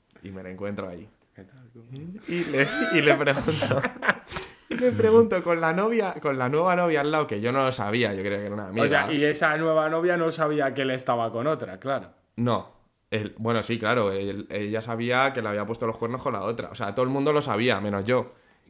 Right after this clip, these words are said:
Speaker 1: Y yo llego allí y le pregunto al chico este, "Oye, ¿qué tal? ¿Qué tal tu novia?".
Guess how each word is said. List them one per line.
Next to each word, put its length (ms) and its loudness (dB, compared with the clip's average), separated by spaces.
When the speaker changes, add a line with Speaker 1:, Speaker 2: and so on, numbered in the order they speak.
Speaker 1:
Y 160 -4
yo 160 2
llego 280 0
allí 320 0
y 40 -4
le 120 -4
pregunto 560 -6
al 280 -8
chico 260 -10
este, 300 -14
"Oye, 240 -6
¿qué 100 -6
tal? 300 -6
¿Qué 100 -6
tal 240 -6
tu 120 -6
novia?". 500 -4